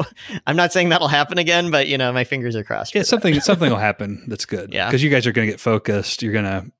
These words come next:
Speaker 2: focus on something different, and it'll be interesting.
Speaker 1: Mm-hmm.
Speaker 2: Uh, for me, uh, I think this,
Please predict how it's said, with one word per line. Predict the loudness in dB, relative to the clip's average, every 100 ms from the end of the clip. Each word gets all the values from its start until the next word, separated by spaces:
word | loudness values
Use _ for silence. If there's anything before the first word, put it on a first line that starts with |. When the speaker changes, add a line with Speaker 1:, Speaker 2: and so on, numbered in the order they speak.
| -4
Speaker 2:
focus | -2 0
on | -2
something | -2 0
different, | 0 0 0 -2 -4
and | -8 -8 -4
it'll | -2
be | 0
interesting. | -2 -2 -2 -4
Speaker 1:
Mm-hmm. | -10 -20 -20 -20 _ _ -2
Speaker 2:
Uh, | -2
for | 0 0
me, | 2 4 4 2 0 -8 -4
uh, | 0 2 0 -4 _ _ _ _ 0
I |
think | 2 0 -6 -2
this, | 0